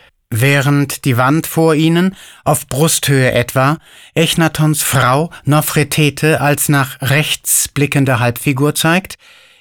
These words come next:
ist von der Kolossalstatue des Pharaos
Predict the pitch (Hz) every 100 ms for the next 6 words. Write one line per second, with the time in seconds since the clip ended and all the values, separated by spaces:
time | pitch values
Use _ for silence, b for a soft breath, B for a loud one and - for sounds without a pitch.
0 | b 165 - - 160 147 143 - 147 135
1 | 127 175 185 120 - 117 110 117 139 139
2 | 131 - 127 120 135 135 147 147 -